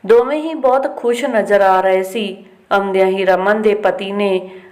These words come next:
ਆਪਣੀ ਸੱਸ ਤੇ ਵਿਜੇ ਕੋਲੋਂ ਮਾਫ਼ੀ ਮੰਗੀ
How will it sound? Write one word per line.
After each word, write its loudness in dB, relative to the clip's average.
ਆਪਣੀ 0
ਸੱਸ -2
ਤੇ -2
ਵਿਜੇ -2
ਕੋਲੋਂ 0
ਮਾਫ਼ੀ -2
ਮੰਗੀ -4